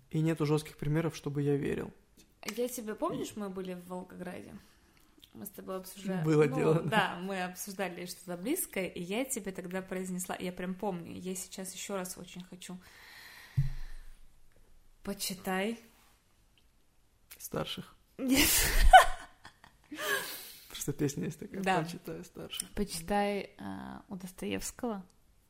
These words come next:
Speaker 2: а, роман "Братья Карамазовы". Там
Speaker 1: Нет, нет, по-моему, именно это я где-то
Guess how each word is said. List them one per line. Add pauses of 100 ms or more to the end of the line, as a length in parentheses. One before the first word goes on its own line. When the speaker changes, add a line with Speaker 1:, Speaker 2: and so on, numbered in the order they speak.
(560)
Speaker 2:
а,
роман
"Братья
Карамазовы". (800)
Там
Speaker 1:
Нет, (140)
нет,
по-моему,
именно (320)
это (340)
я
где-то